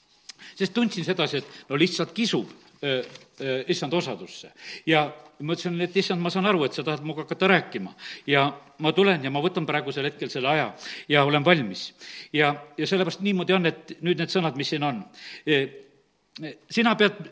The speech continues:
söötma, e, rahvast selle leivaga, mida mina murran ja annan sinu kätte.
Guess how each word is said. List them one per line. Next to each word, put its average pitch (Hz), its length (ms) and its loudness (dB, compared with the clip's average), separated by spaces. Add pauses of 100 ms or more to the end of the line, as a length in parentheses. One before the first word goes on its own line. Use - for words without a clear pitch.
söötma, 202 460 2 (320)
e, 156 180 2
rahvast 185 360 0
selle 190 280 2
leivaga, 165 400 4
mida 143 340 0 (220)
mina 170 280 6 (240)
murran 135 320 -2
ja 135 80 2
annan 113 280 -6 (160)
sinu 131 240 -6
kätte. 143 360 -6